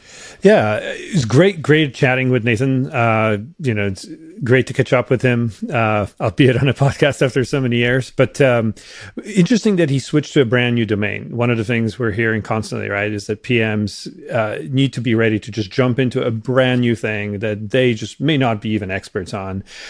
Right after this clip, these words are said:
And Nathan certainly did that, right, and, and jumped into a completely new domain in trucking, uh, and then leveraged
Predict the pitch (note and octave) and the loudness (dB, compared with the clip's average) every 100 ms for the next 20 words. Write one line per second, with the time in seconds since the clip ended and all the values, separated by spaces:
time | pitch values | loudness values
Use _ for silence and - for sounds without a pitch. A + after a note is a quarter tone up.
0 | - - A#2+ A#2 A2+ A2 B2 B2 A#2+ A#2+ | -14 -2 2 2 2 2 2 0 2 -2
1 | G#2+ G2 F2+ F2+ - - - G#2+ F#2 F2 | -4 -8 -10 -10 -8 -8 -4 -2 -2 -2
2 | A2+ A2 A2+ B2+ A#2+ C3 A2+ A2+ - A2+ | -2 0 -2 0 0 0 0 -2 -2 -4
3 | D3+ D#3 C3 B2 A2+ A2 G#2+ G2 - B2 | 0 0 2 0 0 -2 -2 -2 0 0
4 | B2+ A#2 A2+ - - - - C3 D3+ B2+ | 0 0 -2 -6 -18 -16 -4 -2 2 2
5 | C#3+ D3+ D3 D3+ C3+ - - | 4 2 4 2 2 -4 -16